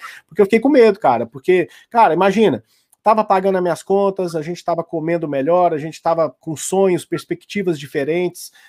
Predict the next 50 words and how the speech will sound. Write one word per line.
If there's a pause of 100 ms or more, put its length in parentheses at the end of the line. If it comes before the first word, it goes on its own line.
(240)
Eu
acho
que
não
era
nem
a
questão
da
grana,
era
muito
mais
a
perspectiva.
Eu
vivi
doze
anos
sem, (240)
sem
perspectiva.
Então,
eu,
eu
tava
com
uma
perspectiva
muito
grande. (680)
E
aí
veio
esse,
esse, (180)
esse
primeiro
baque,
né? (320)
Mas
aí
ele
foi,
concretizou,
ele
foi, (400)
e
nós
ficamos.